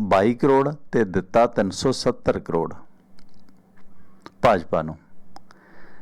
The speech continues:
ਰਿਲਾਇੰਸ ਗਰੁੱਪ ਨਾਲ ਜੁੜੇ ਹੋਏ ਨੇ ਕੁਇਕ ਦੇ ਸਾਰੇ ਪ੍ਰਮੋਟਰ, ਇਹ ਜਾਣੀ ਸਾਰੀ ਕੰਪਨੀ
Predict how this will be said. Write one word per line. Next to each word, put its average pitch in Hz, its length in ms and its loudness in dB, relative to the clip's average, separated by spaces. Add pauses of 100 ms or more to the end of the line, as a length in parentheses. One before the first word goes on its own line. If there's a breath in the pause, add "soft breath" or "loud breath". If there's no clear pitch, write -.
(640 soft breath)
ਰਿਲਾਇੰਸ 135 680 8 (220)
ਗਰੁੱਪ 127 280 4
ਨਾਲ 135 220 6
ਜੁੜੇ 107 260 6
ਹੋਏ 117 160 6
ਨੇ 127 120 4
ਕੁਇਕ 120 360 2
ਦੇ 107 120 4
ਸਾਰੇ 110 300 4
ਪ੍ਰਮੋਟਰ, 95 460 0
ਇਹ 123 180 4
ਜਾਣੀ 120 260 6
ਸਾਰੀ 127 320 4
ਕੰਪਨੀ 98 600 0